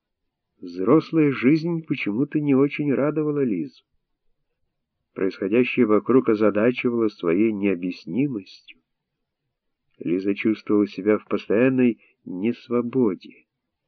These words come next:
и эта несвобода смыкалась вокруг нее кольцами, как удав вокруг своей жертвы. Раньше Лиза любила побродить по городу, зайти на выставку или в кино, встретиться с подругами,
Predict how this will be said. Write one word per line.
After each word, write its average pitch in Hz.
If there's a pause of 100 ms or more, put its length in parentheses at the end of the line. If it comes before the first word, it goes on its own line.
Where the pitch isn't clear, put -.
(300)
и -
эта 110
несвобода 113
смыкалась 113
вокруг 101
нее 101 (440)
кольцами, 104 (220)
как 101
удав 110
вокруг 101
своей 98
жертвы. 90 (640)
Раньше 107
Лиза 107
любила 98
побродить 101
по 90
городу, 107
зайти 98
на 107
выставку 101
или 87
в 82
кино, 101
встретиться 104
с -
подругами, 107